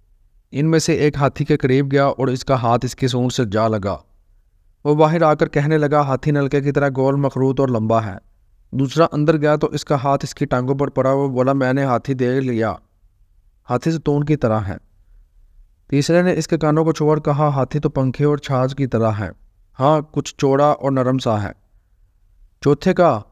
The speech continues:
हाथ इसकी पुश्त पर पड़ा तो वो बोला कि "हाथी तो तख्त के मानंद है, अगर इनके हाथ में शमा होती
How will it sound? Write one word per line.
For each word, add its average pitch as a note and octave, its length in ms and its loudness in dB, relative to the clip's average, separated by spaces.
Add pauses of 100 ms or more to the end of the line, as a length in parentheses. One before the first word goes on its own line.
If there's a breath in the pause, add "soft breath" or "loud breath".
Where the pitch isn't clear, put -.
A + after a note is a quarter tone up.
(120)
हाथ C#3 260 0 (140)
इसकी D3 240 -4
पुश्त D3+ 280 -4
पर D3+ 120 2
पड़ा C#3+ 240 0
तो D3 140 -2
वो D3 100 2
बोला C#3 240 2
कि C#3+ 120 0
"हाथी C3+ 340 0
तो D3 120 0
तख्त - 280 -4
के C#3+ 120 0
मानंद A#2 340 0
है, G#2+ 180 -4 (520)
अगर D3 260 2
इनके D#3+ 240 0
हाथ C3 280 0
में C#3+ 120 0
शमा C#3 260 0
होती A#2 440 -2